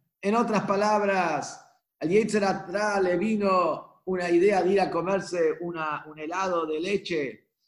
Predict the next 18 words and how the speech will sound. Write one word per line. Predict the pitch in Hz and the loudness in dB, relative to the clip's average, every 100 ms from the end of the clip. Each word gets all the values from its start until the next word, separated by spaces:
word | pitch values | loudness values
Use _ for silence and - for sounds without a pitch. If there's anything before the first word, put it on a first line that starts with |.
| _ | _
después | - 143 190 202 | -6 -2 0 0
de | 180 | 0
la | 160 156 | -2 -4
comida | 160 180 180 151 | -4 0 0 0
de | 127 | -4
carne. | - 120 - 139 156 180 - _ _ _ _ _ _ _ _ _ _ _ _ _ _ _ _ _ | -8 -12 -10 -8 -8 -8 -14 _ _ _ _ _ _ _ _ _ _ _ _ _ _ _ _ _
Y | 170 | -2
el | 180 | 2
Yetzer | 214 233 214 208 | 2 2 0 0
Hatov | 196 - 226 202 | 0 2 2 0
enseguida | 202 202 196 226 208 | -2 -2 -2 0 0
se | - 196 | 0 -2
le | 190 | -2
despierta | 185 160 190 220 208 202 202 175 139 - - _ _ _ _ | -2 -2 -2 0 0 0 2 2 0 -6 -18 _ _ _ _
y | 165 170 | 0 2
le | 170 | 2
dice, | 185 214 208 208 170 | 0 0 0 0 2
"No, | 240 330 - | 2 2 -2